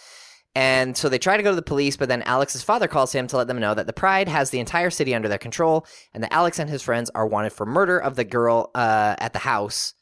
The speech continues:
at Alex's house, and the kidnapping of Molly. And we also find out here that one of the kids has left a note pledging allegiance to the adults, but we don't know who it's from. So one of the kids is a mole, but we don't know who it is.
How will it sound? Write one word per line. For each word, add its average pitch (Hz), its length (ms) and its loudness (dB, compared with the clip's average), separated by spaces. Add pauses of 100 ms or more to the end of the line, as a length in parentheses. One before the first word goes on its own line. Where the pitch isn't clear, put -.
(340)
at 120 100 0
Alex's 139 360 2
house, 107 240 -2
and 117 140 -6
the 110 60 -8
kidnapping 120 400 -4
of 92 140 -10
Molly. 92 360 -4 (480)
And 131 100 0
we 139 80 2
also 175 180 2
find 143 260 0
out 123 180 2
here 117 280 0
that 113 160 -2
one 135 160 0
of 214 80 0
the 196 80 0
kids 135 240 -2
has 123 120 -4
left 120 180 -2
a 113 40 -4
note 139 360 0
pledging 165 400 -2
allegiance 143 540 -2
to 131 100 -8
the 107 140 -4
adults, 120 440 -2 (300)
but 123 80 0
we 131 100 0
don't 147 300 0
know 127 160 0
who 110 180 -6
it's 98 140 -6
from. 76 260 -6
So - 140 -4
one 127 160 0
of 160 80 -4
the 147 40 -2
kids 110 280 -4
is 101 80 -8
a 101 40 -6
mole, 92 400 -2 (280)
but - 80 -2
we 113 100 2
don't 107 140 -2
know 98 80 -6
who 95 100 -6
it 92 100 -4
is. - 240 -14